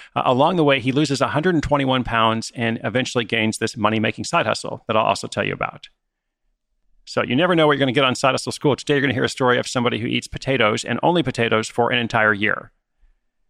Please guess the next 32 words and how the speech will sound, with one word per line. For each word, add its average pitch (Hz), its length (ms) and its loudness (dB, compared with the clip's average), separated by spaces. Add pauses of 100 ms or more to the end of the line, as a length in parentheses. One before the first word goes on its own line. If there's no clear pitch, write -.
(320)
At 139 80 -6
the 151 100 2
end, 139 120 4
I'm 131 80 2
also 131 180 0
gonna 127 140 0
give 117 160 -2
you 127 100 -2
a 120 80 -2
tip - 300 -2
on 127 160 2
making 113 320 -2
videos. 123 400 0
It 101 60 -2
actually 107 240 -4
comes 117 260 -2
directly 113 340 0
from 110 160 -2
his 101 140 -6
story, 110 320 2
and 104 80 0
I 98 40 0
think 107 160 -6
it's 110 120 -8
gonna 104 120 -2
be 104 100 -2
helpful 104 420 0
to - 160 -6
a 98 100 -2
lot 98 200 0
of - 60 -8
people. - 440 -6